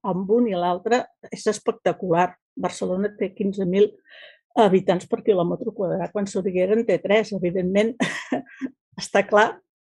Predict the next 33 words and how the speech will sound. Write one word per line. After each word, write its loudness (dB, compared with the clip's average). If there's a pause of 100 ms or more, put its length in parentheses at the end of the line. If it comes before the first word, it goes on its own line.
(160)
que, 6 (760)
que, -2
bueno, -2 (440)
està 2
clar 8
que 6
hi 10
ha 8
una 4
feina 2
a -8
fer 2
aquí 0
de, 4 (240)
de, 2 (120)
de 0
treballar 4
conjuntament. 0 (560)
I 6
a 8
nivell 6
de, 6 (180)
de -2 (160)
territoris, 2
doncs, -4
veiem 0
que 0 (280)
aquestes -2
trenta, -4
aquests -8
trenta-dos -2
mil 0
quilòmetres 0